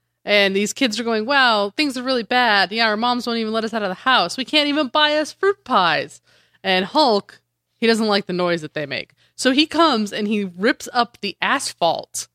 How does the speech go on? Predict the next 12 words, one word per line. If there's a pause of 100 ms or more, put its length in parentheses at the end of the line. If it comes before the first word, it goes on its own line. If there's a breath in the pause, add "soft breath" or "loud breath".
(300)
and
he
rolls
<laughs>
these (360)
roller
skating
guys (260 loud breath)
up
in
the
asphalt,